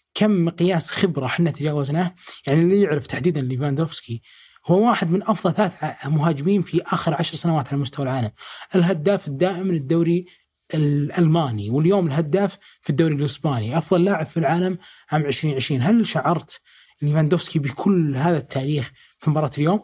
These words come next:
لا، لأن بولندا أصلًا ما مسكت كورة، هي بس الكرات العرضية اللي كانت في الشوط الثاني وكانت اثنتين متتالية اللي خلقت فيها موقف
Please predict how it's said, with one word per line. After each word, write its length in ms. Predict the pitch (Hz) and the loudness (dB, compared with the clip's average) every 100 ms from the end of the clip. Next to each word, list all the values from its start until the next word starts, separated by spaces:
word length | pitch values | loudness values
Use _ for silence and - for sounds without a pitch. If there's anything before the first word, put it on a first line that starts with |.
| - | 0
لا، 280 | 240 - - _ _ _ _ | 0 0 -8 _ _ _ _
لأن 120 | 170 175 | 2 4
بولندا 280 | 180 208 | 4 2
أصلًا 140 | 160 170 | 0 0
ما 80 | 180 | -2
مسكت 260 | - 151 | -2 -6
كورة، 320 | - 160 117 - _ _ _ _ | -4 -4 -4 -12 _ _ _ _
هي 280 | - 214 196 | 2 4 4
بس 260 | 180 196 - | 4 0 -2
الكرات 380 | 135 185 196 160 | -2 0 0 2
العرضية 520 | 151 156 180 220 - _ _ - | 0 2 0 0 -6 _ _ -6
اللي 440 | 156 139 135 135 - _ | -2 0 0 -2 -8 _
كانت 260 | - 170 139 | -2 -2 -2
في 60 | - | -4
الشوط 240 | - 170 | -4 -4
الثاني 280 | 131 185 196 | -4 -2 -2
وكانت 240 | 175 139 | 0 -4
اثنتين 300 | 139 135 165 | -2 0 0
متتالية 480 | 143 139 175 220 247 - - - - | 0 -2 0 2 0 -4 -20 -14 0
اللي 160 | 156 | 2
خلقت 560 | 160 - 214 180 165 - | 2 2 2 2 -2 -4
فيها 420 | - 202 175 156 | -2 0 2 2
موقف 480 | 160 190 185 - - | 2 2 2 -2 -2